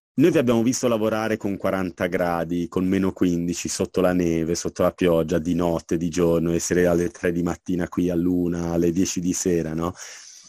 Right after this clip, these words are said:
Ehm, all'inizio vi pensavamo matti. In realtà ci siamo resi conto che quello che state facendo ha una, ha una prospettiva molto interessante per questo territorio, no?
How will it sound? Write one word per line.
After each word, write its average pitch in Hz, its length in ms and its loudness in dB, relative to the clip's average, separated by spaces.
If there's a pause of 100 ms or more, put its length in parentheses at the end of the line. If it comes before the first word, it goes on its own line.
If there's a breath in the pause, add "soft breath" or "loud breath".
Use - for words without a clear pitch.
(460 loud breath)
Ehm, 139 960 6 (380)
all'inizio 160 600 4
vi 120 100 4
pensavamo 101 560 0
matti. - 480 -8 (680)
In 175 280 8
realtà 139 440 6
ci 135 100 -4
siamo 113 200 2
resi 95 220 -2
conto 101 380 0
che 95 160 -6
quello 101 200 2
che 98 100 -4
state 95 280 0
facendo 95 800 2 (580)
ha 104 160 2
una, 104 320 4
ha 107 180 2
una 110 180 4
prospettiva 98 680 0
molto 90 320 -2
interessante 82 640 -2
per 78 120 -6
questo - 260 -8
territorio, 76 580 -6
no? 82 200 -10